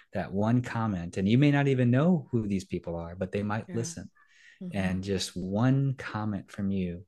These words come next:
Speaker 1: changes their entire life. And, and that's the beauty of, you know, surrounding yourself with individuals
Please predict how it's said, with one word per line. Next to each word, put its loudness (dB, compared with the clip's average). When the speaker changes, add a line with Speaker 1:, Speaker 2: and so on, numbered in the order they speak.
Speaker 1:
changes -6
their -4
entire -6
life. -10
And, 0
and 4
that's 2
the 0
beauty 4
of, 2
you -2
know, 0
surrounding 0
yourself -4
with -4
individuals -2